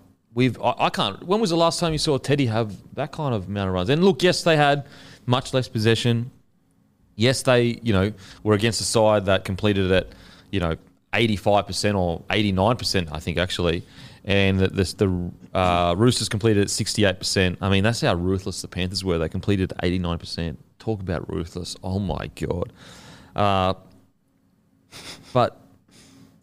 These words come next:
the, the, the bizarre thing is, is that the Roosters roster, on paper, you could make an argument, is better than the Panthers one. You take Cleary out of that team,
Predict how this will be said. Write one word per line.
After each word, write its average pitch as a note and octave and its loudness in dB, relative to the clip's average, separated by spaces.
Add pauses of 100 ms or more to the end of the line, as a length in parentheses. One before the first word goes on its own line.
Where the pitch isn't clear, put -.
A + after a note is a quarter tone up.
(260)
the, A#2+ -10 (140)
the, A#2+ 2 (100)
the B2+ -2
bizarre B2+ 4
thing C#3+ -2
is, A#2+ 2
is A2+ 0
that A2+ 2 (1040)
the C#3+ 0
Roosters C#3+ 4
roster, B2 0 (120)
on C3+ -2
paper, B2 0
you B2 -4
could A#2+ -6
make C3 0
an A#2 -4
argument, A#2 -2
is A2 -4
better F#2 0 (1040)
than A2+ 0
the A2+ -2
Panthers C3 -4
one. - -10 (880)
You - -20
take D#3 2
Cleary D3 6
out A#2 6
of G2+ 4
that G2 0
team, A2 -2